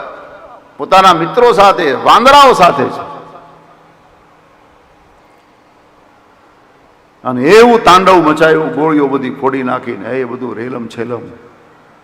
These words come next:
માં અંદર આવ્યા, જોયું તો આ બધું તાંડવ મચ્યું છે.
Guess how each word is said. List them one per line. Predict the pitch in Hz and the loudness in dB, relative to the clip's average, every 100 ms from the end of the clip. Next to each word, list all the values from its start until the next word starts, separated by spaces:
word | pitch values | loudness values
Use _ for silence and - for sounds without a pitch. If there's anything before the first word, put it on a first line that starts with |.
| _ _ _ _ _ _ _ _ _ _ _ _ _ _ | _ _ _ _ _ _ _ _ _ _ _ _ _ _
માં | 107 123 | -4 -2
અંદર | 117 120 110 | -2 -6 -8
આવ્યા, | 104 107 101 | -8 -10 -12
જોયું | 104 123 117 | -8 -8 -8
તો | 117 | -10
આ | 107 | -12
બધું | 110 113 - | -12 -16 -10
તાંડવ | 117 123 120 | -8 -6 -6
મચ્યું | 107 113 120 117 | -6 -12 -16 -20
છે. | - _ | -20 _